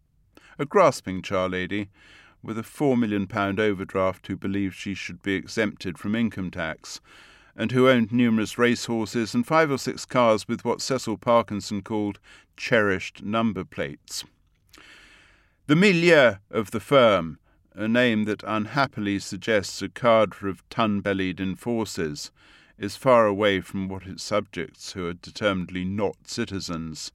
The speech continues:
see and know. What the firm glimpses outside its many compounds, palaces, and shooting lodges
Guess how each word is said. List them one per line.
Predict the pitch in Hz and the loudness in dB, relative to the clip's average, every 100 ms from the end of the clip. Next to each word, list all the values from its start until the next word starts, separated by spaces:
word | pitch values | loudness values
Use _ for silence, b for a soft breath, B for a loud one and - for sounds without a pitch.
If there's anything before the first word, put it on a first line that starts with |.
| b b b | b b b
see | - - 104 90 90 - | -10 -2 -2 -2 -6 -10
and | 92 85 101 | -12 -10 -6
know. | 98 95 80 71 - _ _ _ _ _ _ _ _ _ _ _ _ _ _ _ _ _ _ _ _ - | -2 -2 -4 -8 -18 _ _ _ _ _ _ _ _ _ _ _ _ _ _ _ _ _ _ _ _ 0
What | 180 - | 2 2
the | 143 | -2
firm | - 160 139 127 | 2 4 6 4
glimpses | 123 139 131 - 104 92 82 | 4 2 2 -4 -2 -2 2
outside | 110 107 - 117 110 | 2 2 0 2 2
its | 95 - | 0 0
many | 113 107 101 | 0 2 0
compounds, | - 127 113 117 113 107 101 95 | 2 2 2 2 2 2 0 -4
palaces, | - 117 110 104 95 104 95 90 98 | -6 0 2 2 -2 -2 -2 -4 -4
and | 95 | -6
shooting | 87 131 123 107 | -2 -2 -2 -2
lodges | 92 95 90 87 87 - | 0 -2 -2 -6 -6 -8